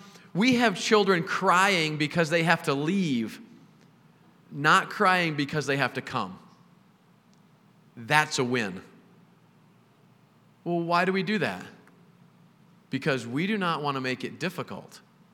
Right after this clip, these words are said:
for someone to come to follow Jesus.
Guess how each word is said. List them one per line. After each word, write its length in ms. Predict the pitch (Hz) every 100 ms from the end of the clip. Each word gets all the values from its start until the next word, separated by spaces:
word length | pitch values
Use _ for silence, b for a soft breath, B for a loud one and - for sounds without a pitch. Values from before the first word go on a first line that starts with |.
| _ _ _ _ _ _ _ _ - _ _
for 560 | - 143 127 117 113 107 - - _ _
someone 500 | - - 131 127 113
to 120 | 101 117
come 460 | - 120 107 98 - - - _ _ _ _ _ _ _ _ _ _ _ -
to 80 | 104
follow 300 | 117 101 101
Jesus. 560 | 95 98 - - -